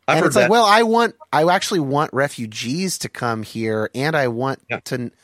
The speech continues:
Speaker 2: avoid climate catastrophe." That's kinda one way that I could vote for a Democrat, <laughs> you know? Like, uh, but so w-, what's the connective tissue there with, I mean, obviously you can't condense fifty years into two sentences, but
Speaker 1: No, no. Well, I mean, so a couple of things, just again, personal family background, and from a psychological standpoint, you would appreciate this. My dad was a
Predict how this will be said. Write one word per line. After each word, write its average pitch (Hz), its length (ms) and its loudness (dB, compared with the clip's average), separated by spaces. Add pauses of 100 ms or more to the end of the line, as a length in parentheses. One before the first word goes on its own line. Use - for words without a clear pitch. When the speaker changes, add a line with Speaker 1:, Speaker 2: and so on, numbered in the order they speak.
(140)
Speaker 2:
avoid 127 420 -2
climate 170 380 -4
catastrophe." - 680 -14 (260)
That's 131 180 -4
kinda 139 240 -2
one 151 220 -2
way 101 160 -4
that 92 140 -10
I 98 100 -8
could 90 160 -14
vote 95 160 -12
for - 140 -12
a - 40 -14
Democrat, - 480 -10 (260)
<laughs> - 260 -20
you 143 120 -4
know? 131 160 2
Like, 156 360 -2 (240)
uh, 147 300 2 (160)
but 139 300 -2
so 190 300 0 (180)
w-, 143 240 -12 (220)
what's - 240 0
the 262 80 -2
connective 185 440 -4
tissue 98 580 -8
there 101 320 -2
with, 123 200 -6
I 143 60 -2
mean, 143 140 0
obviously 135 260 0
you 113 60 -6
can't 120 180 -4
condense 107 400 -6
fifty - 260 -10
years 98 300 -6
into 87 160 -14
two 87 140 -14
sentences, 73 460 -14
but 73 200 -14
Speaker 1:
No, 151 160 2
no. 147 180 2
Well, 139 320 4
I 135 60 2
mean, 135 220 0
so 139 180 0
a 123 40 -2
couple 170 220 0
of 127 80 0
things, 110 160 0
just 127 200 -4
again, 104 280 -2
personal 131 320 -2
family 110 300 -2
background, 98 500 -2
and 87 140 -10
from 104 140 -4
a - 20 -6
psychological 98 720 -4
standpoint, 92 560 -10
you 101 120 -4
would 87 220 -10
appreciate 131 460 -4
this. - 160 -6
My 127 140 0
dad 127 320 0
was 104 200 -2
a 90 260 -4